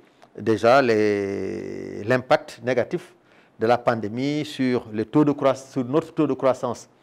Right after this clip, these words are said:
euh, pro-, projeté, euh, mais aussi et surtout sur, euh, des secteurs clés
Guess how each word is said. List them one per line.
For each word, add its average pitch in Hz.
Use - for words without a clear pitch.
euh, 98
pro-, 120
projeté, 123
euh, 101
mais 120
aussi 147
et 123
surtout 170
sur, 139
euh, 104
des 113
secteurs 165
clés -